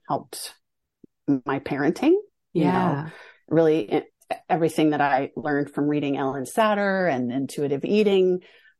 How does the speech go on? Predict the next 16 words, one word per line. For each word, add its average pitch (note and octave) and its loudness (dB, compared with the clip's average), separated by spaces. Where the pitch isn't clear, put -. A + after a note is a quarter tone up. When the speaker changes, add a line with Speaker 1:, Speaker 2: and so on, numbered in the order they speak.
Speaker 1:
book, E3 2
um, C#3 0
I D#3 -6
think C#3+ -4
was C#3+ -4
incredibly C3+ 0
helpful. - -8
Speaker 2:
Yeah. E3+ -6
Speaker 1:
Um, C3 -4
I E3 2
also E3 2
helped C#3 -2
that, C#3 -4
like, C#3 -6
I D#3+ -4
was - -6